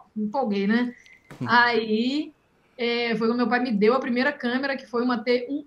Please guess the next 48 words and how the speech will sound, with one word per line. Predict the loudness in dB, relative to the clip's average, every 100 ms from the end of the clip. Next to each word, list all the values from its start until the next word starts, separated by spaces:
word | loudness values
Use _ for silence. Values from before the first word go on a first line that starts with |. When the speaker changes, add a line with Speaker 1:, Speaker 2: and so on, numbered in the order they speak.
| -2
Speaker 1:
I. | 0 0 -6 _ _ _ _ _ _ -6
É, | -2 -2
eu |
Speaker 2:
Sim. |
Speaker 1:
tava | -2 -4
com | -4 -6
dezessete | -6 -6 0 0 0 2 2 0 -2
anos, | -2 0
talvez. | 0 2 2 0 -12 -20 _ _ -8
Dezesseis | -4 -4
pra | -4
dezessete | -4 -4 -4 -4 0
anos. | 0 0 -8 _ _ _ _
E | 0 2
ela | 2
não | 2 -2
durou | 0 4 6 6 4 2 0 0 -2
duas | -4 -4
semanas | -4 -4 -2
na |
minha | 0 2 4
mão, | 2 0 -4 -4
eu |
já | 0 0 -2 _
fiz | -8
um | -4
escambo | -4 -6 -6 -4 0
ali, | -2 -2
troquei, | -4 -6 -6 -4 -4
apareceu | -2 -4 -4 -2
uma | -2
D | -2
noventa | -2 -2 -2 -6 _ _ _ -4
Nikon, | -4 -2 -6
troquei. | -6 -10 -6 -4 -4 -6 _ _ _ _ _ _ 0
E |
eu | 0
fazia, | 4 4 6 2
eu | 2
vendia | -2 0 0
ensaio | 0 -2 4 6 4 2 0
pra | 2 2 4 2
menina | 0 -2
de | -6
quinze | -2 2 4
anos, | 4 2 0 0 -4
essas | -6 -6
coisas | -2 -2